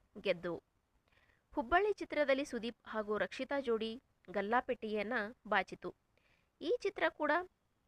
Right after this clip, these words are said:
ಹಿಂದಿಗೆ ಡಬ್ ಮಾಡಲಾಯಿತು.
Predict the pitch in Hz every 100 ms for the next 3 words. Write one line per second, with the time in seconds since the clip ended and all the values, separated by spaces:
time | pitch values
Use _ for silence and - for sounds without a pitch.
0 | _ _ _ _ _ _ _ _ _ -
1 | 240 262 269 294 302 233 220 - 214 202
2 | 185 175 -